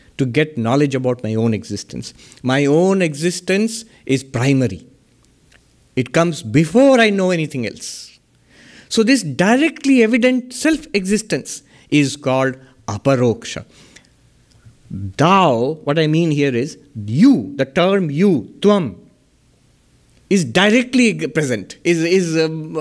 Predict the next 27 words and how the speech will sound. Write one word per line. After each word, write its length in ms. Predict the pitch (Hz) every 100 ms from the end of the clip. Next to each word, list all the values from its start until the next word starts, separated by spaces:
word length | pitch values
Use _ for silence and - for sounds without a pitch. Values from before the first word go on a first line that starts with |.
| 139
its 400 | 180 180 180 -
existence 600 | 160 185 214 220 214 196
is 100 | 185
aparoksha, 720 | 151 202 185 170 - 92 107
direct, 440 | 156 190 190 - _
immediately 560 | 196 226 185 160 127 113
aware. 240 | 98 - - -
You 100 | 165
don't 220 | 180 185
need 200 | 170 180
to 80 | 175
know 200 | 156 160
and 200 | 156 151 - -
you 80 | 175
don't 160 | 185
need 140 | 185 185
to 60 |
prove 300 | 180 185 180
it. 140 | 110 -
It's 160 | 151 -
automatically 640 | 156 165 196 196 196 180
self-manifesting. 960 | 175 - 208 190 165 139 127 104 - 113 - _ _ _ _ _ _ _ _ _ _ _ _ _ _ _ _ -
And 280 | 165 202 196
in 140 | 180
contrast, 800 | 165 196 247 254 127 107 - - _ _ _
that 600 | 90 90 135 131 87 - - - _ 98 95
God, 420 | 143 135 101 85